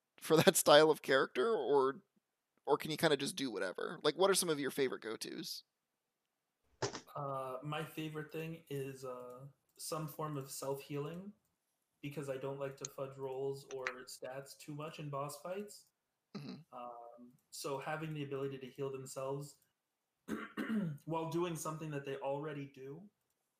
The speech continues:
Speaker 2: is, uh, is really big for me when I'm running boss battles.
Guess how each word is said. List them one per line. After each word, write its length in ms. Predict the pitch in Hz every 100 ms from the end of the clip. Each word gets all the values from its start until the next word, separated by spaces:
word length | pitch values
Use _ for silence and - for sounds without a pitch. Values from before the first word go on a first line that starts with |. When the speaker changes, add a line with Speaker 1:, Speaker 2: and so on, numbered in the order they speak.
| -
Speaker 2:
is, 320 | 135 131 127
uh, 420 | 117 117 113 117 - _
is 160 | 135 135
really 240 | 143 139 -
big 180 | 127 -
for 120 | 143
me 140 | 143
when 160 | 139 120
I'm 140 | 120
running 220 | 123 120 120
boss 240 | 123 123 -
battles. 600 | 127 131 135 139 -